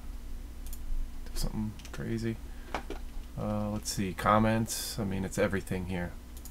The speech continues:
I didn't leave anything untouched that was possible. This is just going off the H T M L meta, uh, markup that this theme has. All right, you can go even down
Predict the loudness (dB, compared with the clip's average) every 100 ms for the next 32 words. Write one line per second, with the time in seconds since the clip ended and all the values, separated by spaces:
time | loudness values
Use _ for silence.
0 | -10 -12 -12 -12 -12 -10 -6 -6 -4 -2
1 | 0 0 2 0 0 0 0 0 0 -2
2 | -2 -6 -8 -12 -12 -12 -12 -12 -12 -12
3 | -10 -10 -10 -10 -4 -4 -4 -4 0 0
4 | 0 -4 -2 -2 -2 0 -2 2 4 6
5 | 8 6 4 -2 2 2 2 -4 -8 -10
6 | -10 -12 -10 -10 -8 -10 -10 -10 -10 -10
7 | -10 -2 -2 -2 0 4 6 6 6 4
8 | -2 -8 -10 -12 -10 0 4 4 2 -4
9 | -6 -2 0 0 -2 -10 -10 2 8 8
10 | 8 4 4 6 6 4 -6 -4 -4 0
11 | 2 4 6 6 4 0 -6 -8 -10 -10
12 | -10 -10 -6 0 4 6 6 4 4 4
13 | 6 4 4 6 6 2